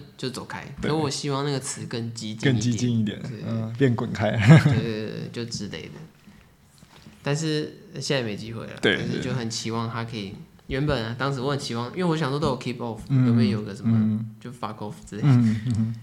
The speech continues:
Speaker 1: 对。
Speaker 2: 因为他的哲学其实蛮容易，呃，复制的啦，说实话。
Speaker 1: 对，就是我觉得他的这种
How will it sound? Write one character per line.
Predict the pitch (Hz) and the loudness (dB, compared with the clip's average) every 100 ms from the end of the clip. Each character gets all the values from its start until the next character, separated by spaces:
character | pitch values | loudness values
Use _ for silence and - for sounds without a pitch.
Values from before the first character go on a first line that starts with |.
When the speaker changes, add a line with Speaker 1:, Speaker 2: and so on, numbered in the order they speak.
| - | -14
Speaker 1:
对。 | - | -14
Speaker 2:
因 | 98 120 - | -12 -6 6
为 | 220 | 8
他 | 254 | 10
的 | 247 | 8
哲 | 135 135 | 6 6
学 | 135 | 4
其 | 127 123 | 4 2
实 | 123 | 2
蛮 | 117 | 2
容 | 120 117 | 2 2
易， | 123 117 - - - _ _ _ _ _ _ _ - _ _ - | 2 0 -2 -8 -20 _ _ _ _ _ _ _ -20 _ _ -4
呃， | 120 113 113 113 | 0 2 2 0
复 | 113 131 107 | -2 -2 -2
制 | - - | -4 -6
的 | - | -8
啦， | - 170 _ - | -10 -14 _ -16
说 | - 123 | -6 -6
实 | - - | -4 -6
话。 | - 117 - _ _ | -8 -10 -14 _ _
Speaker 1:
对， | 151 135 | -4 -2
就 | 160 | -2
是 | 214 220 | -2 -4
我 | 151 | -6
觉 | 127 131 | -8 -10
得 | 131 135 135 131 - _ _ _ _ _ _ _ _ _ _ _ _ _ _ | -8 -8 -8 -10 -16 _ _ _ _ _ _ _ _ _ _ _ _ _ _
他 | - 214 226 | -10 -6 -4
的 | 196 151 | -2 -4
这 | 180 160 | -6 -6
种 | 117 | -8